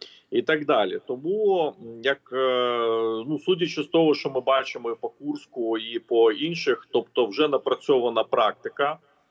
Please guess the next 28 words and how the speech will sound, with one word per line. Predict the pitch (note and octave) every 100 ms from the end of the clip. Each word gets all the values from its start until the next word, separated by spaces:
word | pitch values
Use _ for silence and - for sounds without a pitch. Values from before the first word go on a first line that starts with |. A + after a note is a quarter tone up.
| _ _ _ -
ударів | A#2+ A2+ C#3 C3 A#2 - -
по | C3 B2+ B2 A#2+ A2 G2 _ _ _ _ _ _ -
військовій | A2+ C#3+ - D3+ C#3
інфраструктурі, | B2 A#2+ - - - A2+ G#2 A2
яка | C3+ C#3 B2 C3+
знаходиться | B2+ A#2 B2 B2 C3 B2+
вже, | G#2 F#2 A#2 C3 C#3 C3
ну, | A#2 A#2 A#2 A#2 A2
м, | G#2 - A2+ A2 A2
в | -
прикордонних | D3+ D3 C#3 - C#3 B2+ A2
областях | A#2 A#2+ A#2 - A2+ -
Російської | A2+ B2 A2 - -
Федерації, | - B2 D3+ F#3+ G#3+ G#3+ G3 _ _ _ _ _
що | - - F3 E3+
в | D#3
дійсності | - F3 G3+ - E3+ D#3+ D#3 D3+ C3+
руйнує | B2+ D3 D3 E3 F3+ E3
в | -
першу | D3 C#3+ -
чергу | - D#3 C3 C#3+
їм | C#3+ C3+
логістику, | C3 C3+ D3+ C#3+ - - G2+
руйнує | A2 B2 D3 D#3 C#3+
їм | C3+
можливості | B2+ A#2+ C3 D3 C#3 C3+ - A#2+ A2+
швидко | - B2 C#3+ - B2
використовувати | A#2 - A#2+ - C3+ A#2+ A2+ A2 - G#2+ G#2+ G2+